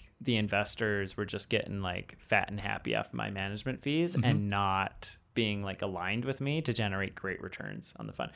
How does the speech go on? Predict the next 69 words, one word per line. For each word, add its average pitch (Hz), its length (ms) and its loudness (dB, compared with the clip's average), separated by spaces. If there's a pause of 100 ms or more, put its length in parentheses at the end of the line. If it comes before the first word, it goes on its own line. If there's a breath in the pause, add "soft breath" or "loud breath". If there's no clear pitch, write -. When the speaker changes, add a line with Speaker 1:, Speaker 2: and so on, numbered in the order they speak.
(160 loud breath)
Speaker 2:
Mm-hmm. 120 120 4
Speaker 1:
'Cause 160 120 12
again, 202 220 12
these 135 140 10
are, 135 80 10
like, 117 200 6
ten-year 117 420 0
things, 104 480 -8
and, 101 140 -6
like, 95 400 -10 (100)
you 139 140 4
know, 107 240 2
like, 117 180 6
that's 131 180 8
a 175 40 12
long 127 240 10
time 120 200 4
for 120 140 0
me 143 380 8
as 120 160 6
an 117 80 6
investor 110 320 2
to 101 40 -6
get 110 140 2
my 127 160 10
money 107 220 8
back. 80 360 -2 (140)
Speaker 2:
Yeah. 139 220 6 (100)
I - 80 8
mean, 147 80 12
I 156 60 12
think 226 120 10
the 170 60 10
bigger 139 240 10
concern 117 300 6
for 104 120 8
me 104 140 10
is 95 160 8
just - 220 4
fee 92 160 4
stacking, - 500 2
right? 82 280 0 (120)
Speaker 1:
Yeah. 92 200 0 (200)
Speaker 2:
And 104 100 4
that's 113 140 10
how 104 160 12
a 92 80 10
lot 87 240 10
of 90 80 10
them 87 80 6
make 87 200 4
funds. 92 280 4
So 90 720 10
there's 92 180 6
a 95 60 6
lo-, 92 240 6 (140)
Jeff 95 180 6
Birmingham, 95 520 4
can - 100 2
I 92 60 6
say 92 160 8
that? 95 120 10
You - 60 2
may 90 100 8
have 90 120 4
to 87 80 8
bleep 87 220 4
that 87 180 8
out. 90 340 10